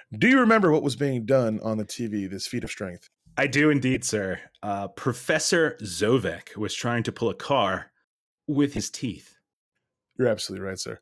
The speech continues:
Speaker 1: He
Speaker 2: That's
Speaker 1: was
Speaker 2: it.
Speaker 1: pulling a car with his teeth. So,
Speaker 2: Yep.
Speaker 1: absolutely right.
Speaker 2: Yeah. Yes,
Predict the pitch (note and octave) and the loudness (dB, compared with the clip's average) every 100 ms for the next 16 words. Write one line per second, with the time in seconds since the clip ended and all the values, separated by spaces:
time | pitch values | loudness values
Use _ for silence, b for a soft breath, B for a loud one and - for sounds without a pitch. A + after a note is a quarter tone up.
0 | _ - D#3+ C#3+ C3 G3+ A#3+ B3 A#3 - | _ 2 4 4 4 4 6 6 4 6
1 | F#3 D3+ C3 C3+ C3 _ _ - A#2+ B2+ | 6 8 8 8 4 _ _ -6 -6 -4
2 | D3 - - G2+ - _ _ _ - F2+ | -8 -10 -12 -12 -12 _ _ _ -14 -12
3 | F#2 - _ G#2+ - - G2+ A#2+ A#2 D3+ | -12 -16 _ -16 -12 -10 -10 -10 -18 -20
4 | _ - C3 G3+ - | _ -6 -6 -6 -12